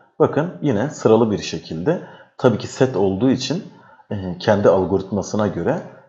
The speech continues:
ki sayı olduğundan dolayı dikkat edin. Sıralı bir şekilde bunları, e, yazmış, e, oldu. Tabii ki bu her zaman, e, bu şekilde olacak diye bir şey yok. Sette her şey random arkadaşlar.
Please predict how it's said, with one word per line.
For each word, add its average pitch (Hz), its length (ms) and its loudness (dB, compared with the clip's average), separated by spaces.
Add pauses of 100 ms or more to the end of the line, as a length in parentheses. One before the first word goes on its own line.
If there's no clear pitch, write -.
ki 120 280 -2
sayı 117 300 6
olduğundan 80 520 -2
dolayı 101 680 -4
dikkat 107 240 -2
edin. 123 320 -6 (260)
Sıralı 101 460 4
bir 82 80 -2
şekilde 80 720 -8
bunları, 98 560 -4 (640)
e, 90 320 -2
yazmış, 101 840 0 (480)
e, 107 40 -6 (360)
oldu. 107 460 4
Tabii 131 240 6
ki 139 220 0
bu 135 200 4 (300)
her 127 220 8
zaman, 107 340 2
e, - 260 -8 (640)
bu 117 100 -4
şekilde 104 320 -2
olacak 101 400 2
diye 131 160 2
bir 104 40 -4
şey 90 220 -4
yok. 78 180 -8
Sette 131 480 0 (420)
her 120 160 6
şey 117 260 4
random 85 360 2
arkadaşlar. - 680 -10